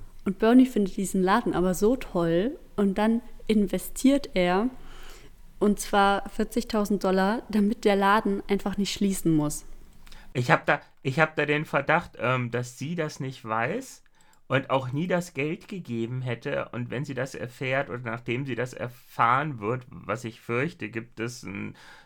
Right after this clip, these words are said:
Speaker 2: den letzten Schlaganfall.
Speaker 1: Ja, warte. Er schenkt Menschen ein Auto, die kein Auto haben. Und er sagt, „Wenn du das Geld hast, dann gibst du es mir einfach zurück.“ Macht natürlich keinen.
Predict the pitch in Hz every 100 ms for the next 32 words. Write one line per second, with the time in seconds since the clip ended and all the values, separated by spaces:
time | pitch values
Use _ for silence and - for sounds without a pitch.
0 | - 113 113 110 - 98 - 98 82 -
1 | 82 87 - 78 85 - - - 262 269
2 | 262 254 233 - - 214 - - - -
3 | - 254 254 247 269 269 214 233 285 -
4 | 202 - 214 - 208 233 240 185 196 262
5 | - - - - 208 - 247 220 196 202
6 | 214 - 175 175 190 226 285 - - -
7 | 226 220 220 214 214 214 220 - - -
8 | 208 208 202 - 190 196 - 240 240 -
9 | - 202 214 - 220 - 185 196 196 -
10 | - 170 - 160 - - - - - -
11 | - - - - - - - - - -
12 | - 233 247 - 190 175 180 160 - -
13 | 156 160